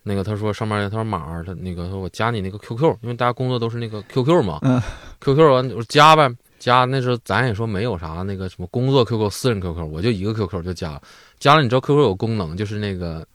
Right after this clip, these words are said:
Speaker 2: 好友。
Speaker 1: 你过，你过生日，他提醒你说谁谁谁
Speaker 2: <laughs> 对，对，对。
Speaker 1: 这样。那完老板，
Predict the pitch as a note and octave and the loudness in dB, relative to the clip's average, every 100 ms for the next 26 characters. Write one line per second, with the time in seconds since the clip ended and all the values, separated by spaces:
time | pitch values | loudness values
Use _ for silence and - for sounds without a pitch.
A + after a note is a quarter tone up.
0 | _ - G2+ D#3+ E3 C3 A#2 D#3+ D#3+ D#3 | _ -6 2 8 8 6 6 6 8 6
1 | D3+ D#3 - C#3 C3+ A2 A#2 - C3 C#3 | 6 6 6 4 4 2 -2 0 2 6
2 | E3+ C3+ B2+ D3 F3 - G3 A3 G3 F#3+ | 6 6 6 4 0 0 8 10 12 10
3 | E3 D#3 D#3+ - - - _ - A#2 D3+ | 8 4 2 -4 -8 -20 _ -10 -4 0
4 | D3+ C#3+ B2 C3 | 2 2 2 0